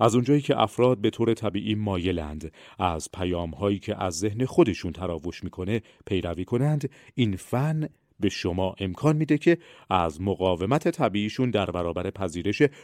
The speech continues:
نقطهٔ نظرهاتون جلوگیری کنید. القاسازی زبانیه که تنها ذهن ناهوشیار می‌تونه اون رو بفهمه. به همین دلیل آموختن این زبان محتاج تمرین و ممارست فراوانه.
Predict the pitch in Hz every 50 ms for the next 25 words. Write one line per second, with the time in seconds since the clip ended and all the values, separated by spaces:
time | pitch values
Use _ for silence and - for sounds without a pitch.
0 | - - - 110 110 - - 107 101 92 92 87 90 87 85 - 80 104 101 -
1 | 120 120 113 110 - _ _ _ - - 101 90 82 80 - 87 87 - 131 -
2 | - - - _ _ _ _ _ _ _ _ _ _ _ _ _ _ - _ _
3 | _ - 123 117 110 110 - 117 113 104 - - 117 113 98 101 127 131 123 101
4 | 92 107 101 92 110 110 104 90 85 82 82 78 - - - 87 80 76 73 -
5 | _ - - - - - - 139 135 127 110 113 139 135 120 104 113 123 110 113
6 | 110 101 95 98 95 90 80 104 98 - - 123 127 127 113 92 - - 90 90
7 | 90 90 85 80 - 80 - 76 - - 58 - - - - - _ _ _ _
8 | _ _ _ _ _ - 98 80 92 95 101 107 - 123 123 143 160 156 156 -
9 | - - - - 113 104 104 104 104 107 107 - - 135 139 143 135 127 123 120
10 | 110 120 123 120 143 165 175 165 156 - - - _ - 107 110 101 - - -
11 | 117 127 131 127 120 120 - - 110 104 92 98 107 107 107 98 101 95 87 90
12 | 85 80 82 78 - 92 85 - 101 - - 98 85 73 71 69 - - -